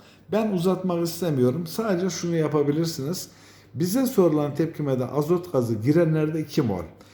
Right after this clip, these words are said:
Yukarıdaki tepkimelerde azot gazını arayıp bulduğunuz zaman birinci tepkimede azot gazı var ama toplandığı zaman girenler tarafına iki mol gelebilmesi için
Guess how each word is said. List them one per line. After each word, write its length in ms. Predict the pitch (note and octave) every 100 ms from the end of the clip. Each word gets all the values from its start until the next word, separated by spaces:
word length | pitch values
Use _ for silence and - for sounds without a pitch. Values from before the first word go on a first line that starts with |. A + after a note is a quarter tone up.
| - -
Yukarıdaki 600 | C#3+ E3+ G#3+ G#3+ A#3 A#3+
tepkimelerde 640 | G3 F3 - D3+ C#3 B2+ C3
azot 400 | D3 D#3 F#3+ D3+
gazını 380 | C#3+ B2+ B2
arayıp 420 | B2 D#3 E3+ F3+ F3
bulduğunuz 500 | D#3 D3 E3 E3+ A#2+
zaman 340 | B2 F#3+ F#3+ - -
birinci 400 | C3 D#3+ A3 G#3+
tepkimede 480 | A#3 F#3 - D#3+ D3
azot 380 | D3+ D#3+ F3 E3+
gazı 300 | D3+ D3+ F3+
var 160 | A2 G2
ama 280 | - E3+ E3+
toplandığı 600 | - E3 E3 E3 E3+ G#3+
zaman 460 | G3 C#3 A#2+ D3+ E3+ - - _ _ _ - - - - - A#2+
girenler 500 | D#3+ G#3 A3 A#3+ A#3
tarafına 420 | E3 C#3+ C#3 C3
iki 240 | C#3+ -
mol 260 | G3+ E3 C#3
gelebilmesi 680 | C#3+ D3 C#3+ C#3+ C#3 C#3
için 240 | F3+ F3+